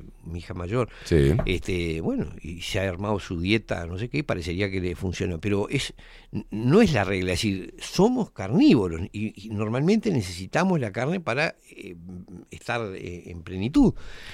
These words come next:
Speaker 2: Yo he visto cambios, he conocido
Speaker 1: Eh,
Speaker 2: personas.
Speaker 1: yo conozco mucha gente afectada seriamente en su salud porque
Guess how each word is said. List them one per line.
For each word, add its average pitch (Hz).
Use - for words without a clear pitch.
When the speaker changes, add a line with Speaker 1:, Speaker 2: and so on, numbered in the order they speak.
Speaker 2:
Yo 92
he -
visto 95
cambios, 85
he 67
conocido 67
Speaker 1:
Eh, 57
Speaker 2:
personas. 69
Speaker 1:
yo 143
conozco 170
mucha 175
gente 180
afectada 175
seriamente 151
en 160
su 156
salud 113
porque 113